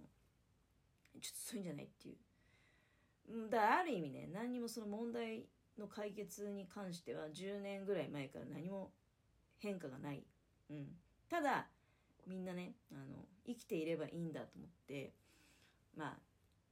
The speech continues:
少しでも幸せを感じることができればいいんだと思って、まあ、それで結構なんですよ。だから、結局私も。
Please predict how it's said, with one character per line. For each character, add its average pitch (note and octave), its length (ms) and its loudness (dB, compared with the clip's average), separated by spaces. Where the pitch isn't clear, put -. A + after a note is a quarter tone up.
少 - 240 2
し A3 180 2
で C#4+ 100 4
も C#4 420 4
幸 F#3 300 2
せ G3 100 0
を F#3 60 2
感 G3 240 -4
じ F#3 100 0
る F#3+ 60 0
こ G3 100 -4
と G3 60 0
が D3+ 80 2
で D#3 100 0
き A#3 100 -2
れ G#3+ 80 2
ば G3 60 2
い - 80 -2
い B3 60 4
ん B3 60 6
だ G3 100 6
と D3 80 -4
思 F3+ 60 -2
っ - 20 -6
て、 A#3 60 -4
ま C#4+ 80 10
あ、 C#4 60 10
そ F#4 120 6
れ G4+ 80 8
で G#4 40 8
結 A#4 200 8
構 C4 100 6
な F3+ 100 6
ん - 20 2
で C#3+ 60 2
す D3+ 60 0
よ。 D#3 60 2
だ D#3+ 80 4
か C3+ 80 4
ら、 - 140 -2
結 D#3+ 180 -4
局 E3 160 -2
私 D#3 320 -4
も。 D#3 160 -6